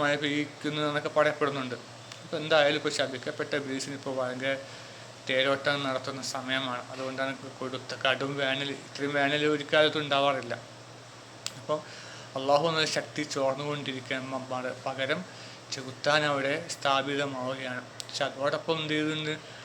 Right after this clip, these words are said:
മഹദി ഇമാമിലൂടെ അള്ളാഹുവിൻ്റെ ശക്തി, ഈ പുറത്തേക്ക് വരുന്നുണ്ട്. ഒന്നെങ്കിൽ ഈ ഉള്ളവനിലൂടെയായിരിക്കും, അല്ലെങ്കിൽ മറ്റാരെങ്കിലും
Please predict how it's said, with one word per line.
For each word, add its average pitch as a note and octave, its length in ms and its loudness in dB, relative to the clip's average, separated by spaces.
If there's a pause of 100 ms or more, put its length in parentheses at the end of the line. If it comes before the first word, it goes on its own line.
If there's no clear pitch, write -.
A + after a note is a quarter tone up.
(140)
മഹദി C#3+ 320 -2
ഇമാമിലൂടെ D3+ 560 2
അള്ളാഹുവിൻ്റെ D3+ 380 2 (100)
ശക്തി, D#3 320 -4 (800)
ഈ - 20 2 (220)
പുറത്തേക്ക് D3+ 500 4
വരുന്നുണ്ട്. C#3+ 420 0
ഒന്നെങ്കിൽ C#3 380 -2
ഈ F3+ 360 -4
ഉള്ളവനിലൂടെയായിരിക്കും, D#3 760 4
അല്ലെങ്കിൽ D#3+ 220 2
മറ്റാരെങ്കിലും D3+ 680 4